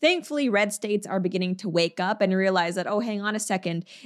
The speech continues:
it was maybe a mistake letting the left do whatever they want in terms of pop culture and the education system. And actually, if we have, if we have the political power to do something to protect our children, we should probably use it. Uh, this is where I know some libertarians out there are gonna be like, "No,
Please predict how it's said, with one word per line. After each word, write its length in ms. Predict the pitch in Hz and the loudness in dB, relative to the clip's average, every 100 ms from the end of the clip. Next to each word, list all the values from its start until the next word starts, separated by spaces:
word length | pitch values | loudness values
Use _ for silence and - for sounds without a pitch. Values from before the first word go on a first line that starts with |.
| - | 0
it 60 | |
was 160 | 311 269 | 2 4
maybe 300 | 240 240 220 | 4 4 4
a 40 | |
mistake 540 | 202 214 - 190 208 202 | 4 2 2 2 2 2
letting 440 | 190 196 190 190 | 2 2 0 0
the 80 | 175 | 2
left 260 | 175 170 - | 2 2 4
do 100 | 185 | 6
whatever 260 | 180 170 | 6 4
they 140 | 175 170 | 2 0
want 380 | 165 170 196 | 2 0 2
in 100 | 190 | 0
terms 300 | 185 185 180 | 0 0 0
of 120 | 165 - | 0 -4
pop 260 | 196 - - | -8 -8 -2
culture 460 | 196 196 214 208 | 0 0 0 2
and 120 | 190 | 4
the 120 | 180 170 | 4 2
education 540 | 185 180 196 208 190 | -2 -4 -4 -4 -4
system. 440 | 180 185 - 175 | -4 -4 -4 -4
And 140 | 165 156 | -4 -8
actually, 320 | 156 - 185 | -8 -2 0
if 120 | 185 | 2
we 100 | 202 | 0
have, 380 | 220 240 302 - _ _ _ | 2 2 2 -2 _ _ _
if 140 | 208 | 0
we 80 | 180 | 4
have 200 | 185 233 | 4 4
the 60 | 254 | -2
political 440 | 269 262 254 262 | -2 -2 -2 -4
power 320 | 277 240 247 | -6 -4 -2
to 60 | 214 | -2
do 180 | 185 220 | -2 0
something 340 | 269 247 262 | 2 2 0
to 80 | 220 | -4
protect 300 | 185 208 208 | -2 -2 -2
our 80 | 196 | -4
children, 320 | 226 208 240 | -4 -2 0
we 80 | 214 | 0
should 160 | 220 | -2
probably 580 | - 208 208 202 190 185 - - - | -2 2 4 4 2 0 -4 -20 -12
use 340 | - 190 180 160 | 2 6 6 6
it. 280 | - - - | -2 -4 -4
Uh, 180 | 190 180 | 0 0
this 220 | 175 220 | -2 -10
is 100 | 220 | -10
where 320 | 196 196 190 - | -4 0 0 2
I 140 | 190 | 2
know 240 | 185 185 | 4 4
some 180 | 190 185 | 2 0
libertarians 540 | 180 180 - 208 208 196 | -2 -4 -4 2 4 4
out 160 | 196 | 2
there 100 | 208 | 2
are 40 | 196 | 2
gonna 120 | 196 | 0
be 140 | 190 | 0
like, 260 | 185 185 320 | 0 -2 -2
"No, 500 | 294 339 294 226 | -2 2 4 4